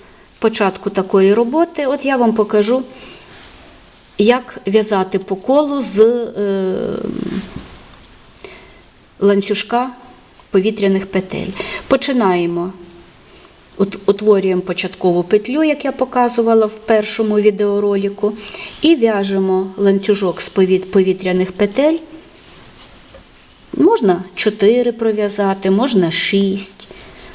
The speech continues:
От ми в'яжемо шість повітряних петель.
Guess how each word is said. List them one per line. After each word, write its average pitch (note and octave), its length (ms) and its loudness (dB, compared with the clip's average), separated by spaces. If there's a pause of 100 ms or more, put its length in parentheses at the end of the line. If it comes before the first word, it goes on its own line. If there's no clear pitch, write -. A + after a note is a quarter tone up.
От F4 220 2
ми G#3+ 140 2
в'яжемо G3+ 560 2 (2000)
шість - 380 -2
повітряних F#3 600 0
петель. - 480 -8